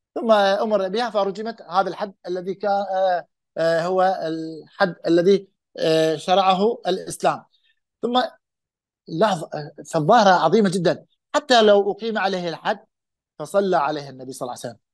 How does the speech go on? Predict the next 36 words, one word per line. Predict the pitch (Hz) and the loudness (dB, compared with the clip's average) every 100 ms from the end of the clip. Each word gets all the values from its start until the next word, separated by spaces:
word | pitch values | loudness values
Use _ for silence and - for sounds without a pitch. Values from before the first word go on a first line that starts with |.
| _ - | _ -6
فقال | 151 190 202 | 2 6 6
له | 185 | 6
عمر: | 170 160 139 _ _ | 4 0 -2 _ _
"تصلي | - - 208 202 | -10 -2 2 2
عليها | 180 196 175 | 2 0 2
يا | 175 170 170 | 0 0 -6
نبي | 165 180 | -6 -4
الله | 180 175 160 | -4 -4 -4
وقد | 160 156 | -6 -8
زنت؟" | 156 202 - _ _ _ | -8 -8 -12 _ _ _
قال: | 175 165 | 2 2
"لقد | 151 - 156 - - | 2 -4 -8 -10 -4
تابت." | 147 127 123 _ - | -2 -2 -8 _ -12
انظر، | 160 143 - _ _ _ | -4 -4 -4 _ _ _
يعني | - 151 | -4 -2
هذا | 147 160 | 0 2
هو | 160 170 | 4 4
مر | 233 262 | 2 2
بموقف | 202 240 220 | 2 0 0
ضعيف، | 180 185 208 | 0 0 2
هذه | 175 185 | 2 0
المرة | 185 202 | 0 0
مرت | 196 262 247 | 0 -2 -4
بموقف | 214 240 233 | -6 -8 -6
ضعيف، | 202 208 226 - _ _ _ - | -4 -4 -4 -8 _ _ _ -6
وهي، | 165 170 196 | -2 2 2
هي | 196 208 302 | 2 -2 -2
التي | 285 269 262 | -2 -4 -6
طلبت | 254 233 226 - | -6 -4 -6 -6
أن | 208 208 208 196 _ | -10 -10 -12 -12 _
تطهر | 202 226 208 - 190 147 _ _ _ - | -2 0 2 4 2 2 _ _ _ -14
من | |
خلال | 170 202 202 | -4 0 2
إقامة | 190 196 185 | 0 0 -2
الحد | 175 170 170 | -6 -6 -4
عليها. | 165 180 170 - - | -2 -2 -2 -4 -6